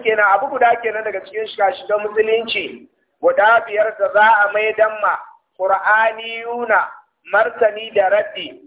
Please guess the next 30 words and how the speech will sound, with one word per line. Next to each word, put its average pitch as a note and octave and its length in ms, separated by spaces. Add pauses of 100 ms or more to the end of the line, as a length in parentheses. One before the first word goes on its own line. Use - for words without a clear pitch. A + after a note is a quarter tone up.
akan G#3+ 400
cewa G3+ 280
ba G#3 220
sa G3 200
kan F#3+ 220
sawaba. D#3+ 480 (840)
Saboda A#3 360
inda A#3+ 380
za A#3 140
su A#3+ 180
tsaya A#3 240
akan A3+ 300
Qur'ani A3 600
kawai, C4 360 (320)
to F#3+ 180
ba F#3 200
za G#3 180
su - 160
iya G3+ 120
yin F#3 260
sallah F#3 500
ba, E3+ 140 (840)
ba F#3 160
za A#3+ 220
su A#3+ 80
iya A#3 240
sanin A#3 320
lokutan A3 560
sallah G#3+ 480
ba, F#3+ 240